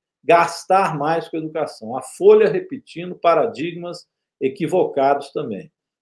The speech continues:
Mas outros, até o Estadão me, me surpreendeu hoje, que ele solta essa matéria, dizendo que mais de oitenta por cento dos municípios, eles custeiam o pagamento do pessoal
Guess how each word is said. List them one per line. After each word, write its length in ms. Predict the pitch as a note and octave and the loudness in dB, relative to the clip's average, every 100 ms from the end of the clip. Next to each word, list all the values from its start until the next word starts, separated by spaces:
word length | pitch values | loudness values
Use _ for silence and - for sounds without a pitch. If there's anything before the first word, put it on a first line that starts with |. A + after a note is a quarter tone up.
| _ | _
Mas 280 | E4 D#4 D#3+ | -2 -2 6
outros, 320 | G#3+ B3 A#3 | 8 8 4
até 260 | F3+ - A3 | 0 4 2
o 60 | |
Estadão 640 | G#3+ - F#3+ D#3 D3 D#3 D#3 | 2 -2 0 0 0 0 -2
me, 280 | C3+ A#2 G#2+ | -6 -8 -12
me 140 | - A#2 | -14 -14
surpreendeu 680 | - C3 - B2+ C3 D#3 | -8 -8 -4 -6 -4 -4
hoje, 360 | D#3 E3 F3+ - | -2 -2 -4 -10
que 80 | G#3 | -2
ele 320 | G3 G3 G#3 | -2 -2 -8
solta 380 | - G3 F#3+ F#3 | -4 0 0 0
essa 140 | - | -6
matéria, 520 | F#3+ F#3+ F#3+ C#3+ C3 | -4 -6 -2 0 0
dizendo 380 | C3 C3 D3 D#3 | -4 -6 -2 -4
que 100 | D#3 _ _ _ _ _ _ _ _ - | -6 _ _ _ _ _ _ _ _ -8
mais 340 | C#3+ G#3 A3 | 0 2 4
de 60 | F#3 | 4
oitenta 360 | D#3+ D#3+ D3 | 2 -2 -4
por 60 | - | -4
cento 240 | D#3+ C#3+ | -4 -4
dos 100 | C3+ | -4
municípios, 760 | D3+ D3+ C#3+ F#2+ G2+ - _ _ _ _ _ _ _ | -6 -6 -8 -8 -8 -10 _ _ _ _ _ _ _
eles 320 | D3 D#3+ D#3 | -2 -2 -6
custeiam 880 | - G3 - - F3+ G3 G#3+ G#3+ G3+ - _ - | -6 -6 -6 -2 4 6 4 0 -6 -12 _ -10
o 120 | C#3+ | 0
pagamento 480 | E3+ D3+ D3 C#3 C3+ | 4 6 4 2 -4
do 120 | C3+ | -6
pessoal 720 | D3 - - B2 C#3 F3+ - | -4 -6 -2 0 2 0 -6